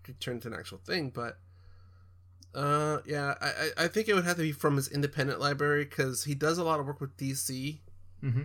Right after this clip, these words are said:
Speaker 1: Uh, pretty sure they can't touch that one.
Speaker 2: Oh, of course not.
Speaker 1: Uh,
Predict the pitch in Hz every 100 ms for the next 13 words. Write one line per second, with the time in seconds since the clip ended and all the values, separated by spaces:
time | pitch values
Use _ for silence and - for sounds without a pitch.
0 | - - - - - - - - - 135
1 | 123 120 - 165 147 156 139 135 131 143
2 | 127 90 - 113 - 117 - - - -
3 | - - - - 131 120 120 - - -
4 | - - - - - - 120